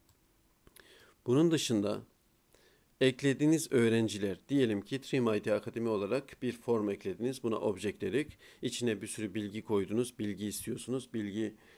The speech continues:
e, almanız gerekiyor. Bunlara field dedik. Sonra, e, öğrenciler gelmeye başladı. Ali geldi, eklediniz. Veli geldi, eklediniz. Muhammed geldi, eklediniz. Arzu geldi, eklediniz. Yeliz geldi, eklediniz.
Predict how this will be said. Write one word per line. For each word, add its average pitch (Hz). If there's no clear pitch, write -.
e, 98
almanız 104
gerekiyor. 107
Bunlara 110
field 123
dedik. 117
Sonra, 151
e, 123
öğrenciler 135
gelmeye 123
başladı. 98
Ali 131
geldi, 104
eklediniz. 104
Veli 117
geldi, 104
eklediniz. 101
Muhammed 113
geldi, 107
eklediniz. 104
Arzu 107
geldi, 101
eklediniz. 101
Yeliz 110
geldi, 101
eklediniz. 113